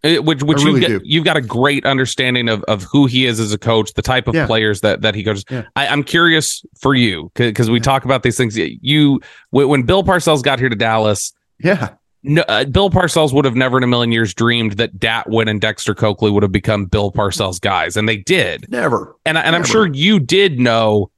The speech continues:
Speaker 1: hey, Bill's gonna get here. He's gonna see these guys. He's gonna
Speaker 2: Yeah.
Speaker 1: know. He's gonna find out about these guys that they're different. So knowing just what you've seen around the Cowboys organization, knowing Mike Zimmer the way you do,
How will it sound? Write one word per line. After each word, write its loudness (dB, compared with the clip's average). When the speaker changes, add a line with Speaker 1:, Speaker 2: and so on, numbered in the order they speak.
Speaker 1:
hey, -4
Bill's 2
gonna -2
get 0
here. 0
He's 0
gonna 0
see -2
these -2
guys. 0
He's -4
gonna -2
Speaker 2:
Yeah. 0
Speaker 1:
know. -2
He's -2
gonna -2
find -2
out 0
about 0
these -4
guys -2
that -4
they're -2
different. -2
So 0
knowing 2
just -2
what 0
you've 0
seen 0
around 2
the -2
Cowboys 2
organization, 0
knowing 2
Mike 0
Zimmer 2
the 0
way 2
you 0
do, 2